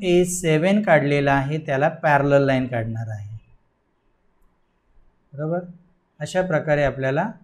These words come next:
parallel line इथे काढायची. रफ diagram आहे, त्यामुळे आपण अंदाजे ती parallel line काढणार आहोत. Parallel line काढण्यासाठी आपल्याला काय करायचं आहे,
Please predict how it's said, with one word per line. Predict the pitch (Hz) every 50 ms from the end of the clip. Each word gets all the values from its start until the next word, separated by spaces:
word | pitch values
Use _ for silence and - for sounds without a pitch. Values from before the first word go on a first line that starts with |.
| - _ _ _ _ _ _ _ _
parallel | - 143 135 135 127 131 135 135 135 135
line | 131 131 127 131 131
इथे | 127 120 120 147
काढायची. | 143 - 135 120 117 117 113 117 131 131 135
रफ | 165 185 175 175
diagram | 190 185 185 185 185 190 185 185
आहे, | 185 180 175 180 190 196 180 - - - - - _ _ _
त्यामुळे | 151 147 147 147 147 147 147
आपण | 143 143 151 156 151 151 151 156 160 - - - _ _ _ _ _ _ - _ -
अंदाजे | 139 139 147 147 160 165 165 185 180
ती | 190 185
parallel | 180 - 175 160 151 151 156 160 160 160
line | 160 156 156 156
काढणार | 156 151 147 143 147 147 143 143
आहोत. | 147 143 143 156 165 160 - - - - _ _ _ _ _ _ _ _ _ _ _ _ _ _ _ _ _ _ _ -
Parallel | 156 143 143 151 185 220 226 226
line | 226 226 233 233
काढण्यासाठी | 226 220 196 196 196 202 202 196 202 208 196 180 196 196
आपल्याला | 190 185 196 196 190 190 185
काय | 185 190 185 185 180
करायचं | 190 180 180 180 180 180 180 180
आहे, | 180 185 185